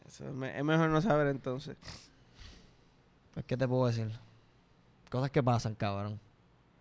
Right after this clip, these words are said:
Speaker 1: Eh, cabrón, así es el deporte, papi.
Speaker 2: Así es la vida también, ¿verdad? Pero el deporte full también, porque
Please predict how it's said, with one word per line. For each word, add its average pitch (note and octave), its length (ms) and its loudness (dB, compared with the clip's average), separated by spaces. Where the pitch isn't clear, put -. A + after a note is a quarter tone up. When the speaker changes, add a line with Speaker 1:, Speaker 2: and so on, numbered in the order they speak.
Speaker 1:
Eh, - 60 -18
cabrón, E3 360 -8
así E3 160 -6
es F3 60 -2
el F#3+ 60 -8
deporte, G3 400 -8
papi. F#3 260 -6
Speaker 2:
Así A#2+ 180 -2
es A#2 40 0
la D3 160 2
vida C3+ 220 2
también, G#2 420 -6
¿verdad? F#2+ 160 -8
Pero C3 120 4
el C3+ 60 6
deporte C3+ 340 0
full C3 160 -2
también, A#2 380 -6
porque A2 420 -6